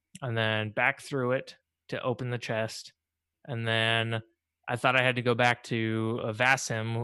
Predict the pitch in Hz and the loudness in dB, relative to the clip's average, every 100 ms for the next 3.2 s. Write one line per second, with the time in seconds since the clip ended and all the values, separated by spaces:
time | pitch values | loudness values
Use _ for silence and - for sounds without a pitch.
0 | 117 113 113 147 127 117 113 110 117 110 | -2 -2 0 0 0 0 -2 -2 0 2
1 | 110 113 117 110 120 113 110 113 113 113 | 2 0 -2 -4 -4 -6 -6 -6 -6 -6
2 | 113 160 156 147 147 123 117 123 117 - | -2 2 2 2 0 -2 -4 -4 -8 -8
3 | - 117 | -6 -6